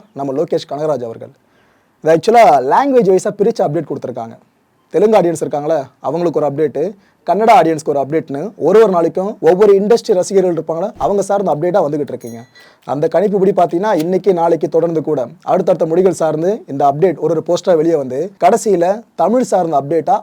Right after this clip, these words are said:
அல்டிமேட் அப்டேட்டா அமையலாம். வெயிட் பண்ணி பார்க்கலாம். இப்போ இருக்க வெளியா இருக்கிறது பார்த்தீங்கன்னா ரெண்டு அப்டேட்ஸுங்க. இதுல முதல்ல பார்த்துட்டு இருக்கீங்களா விஜய் அவர்கள் லுக்கு,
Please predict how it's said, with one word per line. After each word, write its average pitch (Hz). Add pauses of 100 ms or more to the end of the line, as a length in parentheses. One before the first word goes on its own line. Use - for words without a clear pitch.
அல்டிமேட் 196
அப்டேட்டா 147
அமையலாம். 139
வெயிட் 185
பண்ணி 170
பார்க்கலாம். 123 (540)
இப்போ 156
இருக்க 220
வெளியா 196
இருக்கிறது 160
பார்த்தீங்கன்னா 143 (300)
ரெண்டு 196
அப்டேட்ஸுங்க. 135 (760)
இதுல 135
முதல்ல 226
பார்த்துட்டு 170
இருக்கீங்களா 175 (460)
விஜய் 160
அவர்கள் 151
லுக்கு, 139